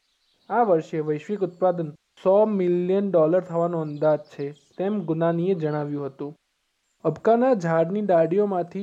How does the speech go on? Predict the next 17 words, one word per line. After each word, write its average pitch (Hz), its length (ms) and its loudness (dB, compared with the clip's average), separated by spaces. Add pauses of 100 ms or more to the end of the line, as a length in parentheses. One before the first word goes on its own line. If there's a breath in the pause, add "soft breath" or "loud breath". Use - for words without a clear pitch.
છીનવાયેલું 180 720 0
આ 185 60 2
ફાઇબર 165 500 2
ઓગણીસમી 180 500 -6
સદીમાં 196 480 -4
ખારા 180 420 2
પાણી 185 360 -4
પ્રતિરોધક 170 640 -4
વહાણના 170 500 -2
દોરડા 151 440 2 (160)
અને 196 260 -6
મનીલા 180 540 0
પરબડીઓમાં 180 1000 0
ઉપયોગમાં 170 460 0
લેવાતું 151 500 0
હતું. 143 260 -8 (800)
જાપાનની 220 540 2